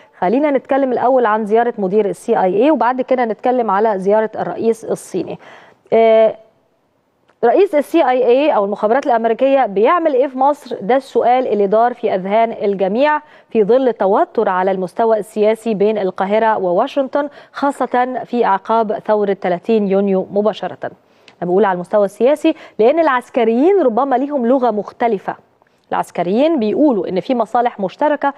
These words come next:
بتتعلق بأهداف أمنية واستراتيجية للبلدين، تتعلق في المقام الأول بحرب على الإرهاب، وفي المقام الثاني بتتعلق باستقرار منطقة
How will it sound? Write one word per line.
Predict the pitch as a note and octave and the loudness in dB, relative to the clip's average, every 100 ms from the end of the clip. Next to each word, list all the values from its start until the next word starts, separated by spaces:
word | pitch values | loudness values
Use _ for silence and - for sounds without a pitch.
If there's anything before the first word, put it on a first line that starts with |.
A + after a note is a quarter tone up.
| - - | -10 -6
بتتعلق | G#3+ A3 A3+ A3 A3+ E4+ D#4 | -2 -2 0 0 2 0 0
بأهداف | A3 - G3 A#3 - | -2 -2 0 -2 0
أمنية | G3+ G3 B3+ B3+ | -2 0 2 2
واستراتيجية | G3+ G#3+ A3+ G3 G3+ G3+ C4+ B3 | 2 0 -4 -2 0 2 2 2
للبلدين، | A3 B3+ G#3 F3+ F3+ - - _ _ | 2 0 0 -2 -6 -12 -18 _ _
تتعلق | - F3+ - G#3+ C#4+ - | -6 -4 0 0 0 -2
في | G3+ | -6
المقام | E3+ - G#3+ | -6 -4 -2
الأول | G3 - C4 A#3+ | -2 -2 0 0
بحرب | G3 F#3+ - D#4 F3+ | 0 -4 -2 -2 -2
على | D3+ D#3+ G#3 | -4 -2 0
الإرهاب، | F#3+ F#3 A3 D#4 C4+ - - | -2 -4 -2 -2 -2 -10 -8
وفي | F#3+ | -4
المقام | A3+ G#3+ - E4 | -4 -4 -2 -2
الثاني | E4+ - D#4+ E4+ E4 | -2 0 2 2 2
بتتعلق | - A3+ G#3+ G3+ C#4+ - | 0 -2 -2 0 -2 -2
باستقرار | G3 G3+ - A3 G#3+ C4 E4 | -4 -4 -4 -4 0 2 2
منطقة | C#4 A#3 G#3+ D4 C#4 D#4 | 2 -2 0 0 0 0